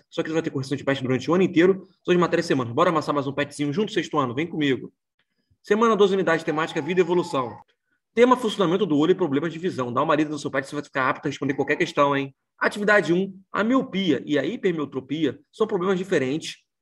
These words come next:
e, por isso, requerem dois tipos diferentes de lente. A figura abaixo indica, para cada condição,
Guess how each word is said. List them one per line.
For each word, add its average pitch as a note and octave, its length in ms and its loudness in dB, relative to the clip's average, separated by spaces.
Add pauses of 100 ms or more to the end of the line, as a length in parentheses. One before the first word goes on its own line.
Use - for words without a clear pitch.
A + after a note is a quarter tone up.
e, F3 100 2
por F3 180 4
isso, F#3 160 2
requerem D#3+ 300 2
dois G#3 180 4
tipos F#3+ 240 -8
diferentes D#3 440 -2
de F3 100 0
lente. A#2+ 340 -4 (400)
A - 80 -6
figura C#3+ 340 2
abaixo D#3 280 0
indica, C#3+ 340 -2
para A#2+ 200 -8
cada F#3 240 0
condição, D#3 600 -2